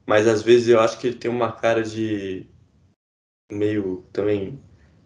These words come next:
nada com nada, que não tá tão, é, ligado no jogo. Ah, e o Jrue Holiday também foi trocado pelo,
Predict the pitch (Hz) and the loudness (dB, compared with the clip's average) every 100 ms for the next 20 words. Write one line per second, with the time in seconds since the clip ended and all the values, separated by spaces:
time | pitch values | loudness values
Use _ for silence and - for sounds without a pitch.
0 | _ - 104 107 107 110 101 98 113 131 | _ -6 0 2 0 0 0 2 2 2
1 | 123 110 104 98 104 107 107 104 95 92 | 0 -4 -8 -8 -8 -6 -6 -6 -6 -12
2 | - _ _ _ _ - 98 95 98 - | -18 _ _ _ _ -8 -4 -4 -6 -4
3 | 107 104 107 107 117 113 101 98 95 101 | -2 0 2 4 4 2 -4 -10 -4 0
4 | 120 123 131 131 _ _ _ _ _ 90 | 0 0 -2 -6 _ _ _ _ _ 0
5 | 107 107 107 104 104 104 101 101 101 117 | 2 2 0 -2 -2 -2 -4 -4 -8 -10
6 | - _ - 127 156 175 196 220 208 - | -20 _ -2 4 6 8 6 4 0 -4
7 | _ _ 143 143 135 131 123 120 120 127 | _ _ -4 0 2 0 0 0 0 2
8 | 143 123 131 151 151 139 127 120 117 120 | 2 4 6 6 4 4 2 2 -2 -2
9 | - 113 104 117 117 110 | -2 -6 2 2 2 -6